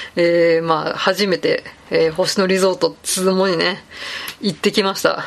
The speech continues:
まあ、テレビやらね、ネットやらね、雑誌やらで、えー、いろいろ取り上げられてね、えー、人気の星野リゾートなんですけど、まあ、今回行ってきたっていうのが、界っていう、まあ、シリーズなんですけど、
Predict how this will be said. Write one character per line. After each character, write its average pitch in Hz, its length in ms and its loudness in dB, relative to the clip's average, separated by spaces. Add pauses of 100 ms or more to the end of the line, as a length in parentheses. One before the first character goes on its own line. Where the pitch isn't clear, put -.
(100)
ま 180 120 2
あ、 175 60 -4
テ - 120 0
レ 190 120 0
ビ 170 120 -6
や 160 120 4
ら 165 160 -2
ね、 185 240 -4 (360)
ネ 185 120 2
ッ 180 60 -6
ト 190 160 0
や 185 100 2
ら 170 100 -6
ね、 170 320 -6
雑 175 200 -2
誌 - 160 0
や 190 100 2
ら 180 140 -2
で、 165 240 -2 (380)
え 170 260 0
ー、 - 20 2
い 190 100 0
ろ 196 100 2
い - 40 2
ろ 190 80 0
取 190 220 0
り 190 60 2
上 185 80 -2
げ 190 100 0
ら 190 120 0
れ 185 80 -4
て 185 160 -6
ね、 185 240 0 (420)
え 180 500 0
ー、 - 100 -8 (200)
人 180 300 0
気 196 140 0
の 175 240 0 (180)
星 180 260 0
野 185 100 2
リ 185 100 2
ゾ 190 100 4
ー 180 60 -4
ト 156 120 -6
な 156 60 -2
ん 147 40 -4
で 156 40 -6
す - 80 -14
け - 80 0
ど、 165 340 2 (1160)
ま 190 80 -2
あ、 - 20 -6
今 320 200 -4
回 175 180 0
行 - 60 -12
っ - 20 -20
て 196 120 -4
き - 40 -12
た 165 120 -2
っ 170 60 -6
て - 80 -10
い 165 40 -4
う - 20 -4
の 180 120 -6
が、 170 300 -4 (140)
界 285 220 0
っ - 40 -10
て - 300 -4
い 160 240 0
う、 - 140 -8
ま 170 160 -2
あ、 165 40 -4
シ - 200 -2
リ 208 200 2
ー - 20 -2
ズ 160 220 -2 (420)
な 180 200 0
ん 170 60 -8
で 156 60 -4
す - 80 -6
け 175 80 0
ど、 175 280 0